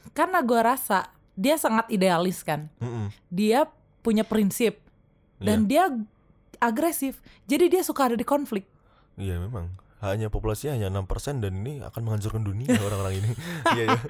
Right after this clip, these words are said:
Speaker 1: Tolong orang-orang
Speaker 2: Ya, tapi
Speaker 1: pragmatis.
Speaker 2: bener nggak nih, coba nih, kelebihannya adalah hari ini harus lebih baik dari kemarin.
Speaker 1: Mm-mm.
Speaker 2: Gue juga berprinsip seperti itu sih. Jadi
Speaker 1: Iya.
Speaker 2: gua ini apa?
Speaker 1: <laughs>
Speaker 2: ya mungkin orang ada dominan, eh, kadang keluar, kadang enggak kali
Speaker 1: Iya,
Speaker 2: ya.
Speaker 1: benar.
Speaker 2: Membuat dan menentukan tujuan.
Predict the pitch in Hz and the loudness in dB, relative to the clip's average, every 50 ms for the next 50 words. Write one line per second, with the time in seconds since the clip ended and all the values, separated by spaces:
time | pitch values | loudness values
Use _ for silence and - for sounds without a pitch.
0 | - - - - - - 202 196 196 214 202 254 226 214 208 208 196 190 185 190 | -6 -4 -6 -4 0 2 4 4 4 6 6 6 6 6 6 6 4 4 2 2
1 | 196 - 202 190 185 180 214 226 214 190 139 113 120 117 110 120 110 107 98 98 | 4 4 4 4 4 4 2 2 4 4 2 2 0 0 -2 0 0 0 0 -2
2 | 101 - 117 113 110 113 117 151 151 131 123 110 110 113 107 110 113 117 143 156 | -2 -2 0 0 0 0 -2 -2 -2 -4 -4 -2 -2 -2 -2 -2 -4 -4 -4 -4
3 | 135 113 107 - - 101 101 98 92 95 120 - 98 92 90 - - 90 87 87 | -2 -4 -4 -4 -4 -4 -2 -2 -2 -2 -4 -4 -4 -6 -6 -6 -6 -6 -4 -4
4 | 82 85 80 80 87 - - 214 214 202 - - - _ _ - - 143 170 143 | -6 -8 -10 -12 -8 -4 -2 0 0 -2 -4 -6 -18 _ _ -10 -8 -6 -6 -6
5 | 113 98 107 90 92 - - - 101 98 - 107 - - 95 - - 101 - - | -4 -4 -4 -4 -4 -6 -6 -8 -8 -8 -8 -12 -12 -12 -14 -12 -12 -12 -10 -10
6 | 127 110 107 110 - _ _ - - 262 269 247 190 262 214 196 196 220 311 370 | -10 -10 -10 -14 -14 _ _ -8 -6 -2 -2 0 0 0 0 -2 -2 0 0 0
7 | 440 453 - - 302 302 302 - _ - 269 247 - - - - - - - _ | 0 0 0 0 -2 -2 -4 -10 _ 0 0 0 0 -2 -20 -20 -20 -20 -20 _
8 | _ _ - - - - - - - - - _ _ _ - - - - - - | _ _ -18 -16 -14 -14 -16 -18 -20 -20 -20 _ _ _ -20 -20 -20 -16 -10 -6
9 | 87 90 90 90 90 120 - - - - 110 113 110 - - 85 85 82 85 82 | -6 -4 -4 -4 -6 -6 -6 -4 -4 -4 -4 -4 -6 -8 -8 -8 -6 -4 -4 -4
10 | 80 82 87 98 101 - - - - 92 - _ _ _ _ _ - - 92 92 | -6 -6 -8 -8 -10 -12 -16 -16 -18 -18 -20 _ _ _ _ _ -10 -8 -4 -4
11 | 101 107 107 104 113 110 110 101 90 85 85 87 - - 82 175 165 151 147 143 | -4 -2 0 -2 -2 0 -2 -4 -4 -4 -6 -8 -8 -6 -4 -2 -2 -2 -4 -6
12 | 143 - _ _ - - - - - - - 98 98 101 98 113 120 113 117 104 | -10 -12 _ _ -20 -20 -20 -20 -20 -18 -12 -10 -8 -4 -4 -4 -2 -2 -4 -4
13 | 101 101 95 92 90 92 - 98 95 90 95 90 - 87 90 87 85 | -4 -8 -8 -8 -10 -10 -8 -8 -8 -8 -10 -10 -8 -8 -8 -8 -8